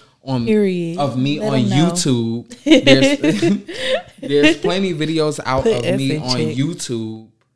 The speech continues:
Speaker 1: of me making videos. And a lot of people today, they see people on social media blowing up, and they see people getting the views, and they see the fruit of the labor, but they don't know that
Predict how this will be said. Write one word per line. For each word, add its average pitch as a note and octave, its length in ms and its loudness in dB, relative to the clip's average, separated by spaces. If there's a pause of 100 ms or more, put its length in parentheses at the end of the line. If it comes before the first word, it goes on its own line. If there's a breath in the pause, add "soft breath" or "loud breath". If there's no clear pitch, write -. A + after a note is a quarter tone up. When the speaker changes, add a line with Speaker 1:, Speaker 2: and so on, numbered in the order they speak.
(520)
Speaker 1:
of A#2 260 -4
me B2+ 220 -4
making A#2+ 540 -4
videos. G#2 920 -8 (400)
And A2+ 420 -8
a A2 100 -10
lot A2+ 260 -6
of B2 100 -10
people B2 360 -10
today, G#2+ 540 -10
they G#2 260 -10
see A2+ 600 -14
people A#2+ 420 -12 (100)
on G#2+ 80 -18
social A2 400 -12
media G#2+ 420 -16
blowing G#2 460 -12
up, G2+ 440 -14 (320 soft breath)
and G#2+ 140 -20
they G#2 100 -16
see A2 260 -20
people G#2+ 440 -16
getting G#2 320 -12
the G2 80 -8
views, G2+ 460 -16
and G#2 100 -20
they G#2+ 100 -18
see G#2+ 640 -12
the A2 100 -10
fruit B2+ 420 -16
of G#2 180 -16
the G#2+ 80 -16
labor, G#2 280 -12
but G2 300 -20 (340 soft breath)
they A#2 160 -6
don't A2 200 -8
know A2+ 140 -10
that G#2 340 -10